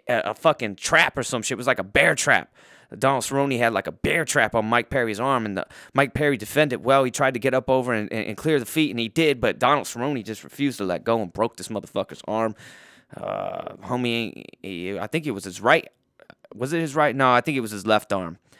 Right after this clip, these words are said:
His left arm. So, he, he, you know, his wiping hand is still, you know, probably intact, so he doesn't have to make any, any, any, uh, crazy adjustments to a shitting game.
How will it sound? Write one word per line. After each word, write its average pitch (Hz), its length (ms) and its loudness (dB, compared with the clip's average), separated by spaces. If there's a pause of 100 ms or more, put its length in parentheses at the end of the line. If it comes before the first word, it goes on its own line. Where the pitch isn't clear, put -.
(260)
His 135 120 -6
left 123 220 6
arm. 104 140 2
So, 147 200 2 (240)
he, - 120 0
he, 180 140 2
you 185 180 2
know, 160 140 6
his 165 140 2
wiping 151 380 4
hand 139 320 2
is 120 80 -2
still, 135 380 4
you 135 100 2
know, 123 140 6
probably 131 420 4
intact, 117 460 4
so 117 240 2
he 120 100 0
doesn't 123 200 2
have 113 160 2
to 120 80 -2
make 120 200 2
any, 110 300 -2
any, 107 200 -4
any, 117 400 0
uh, 101 140 2
crazy 117 480 2
adjustments 110 560 0
to 107 200 -2
a 98 260 -2
shitting 131 420 0
game. 101 300 -2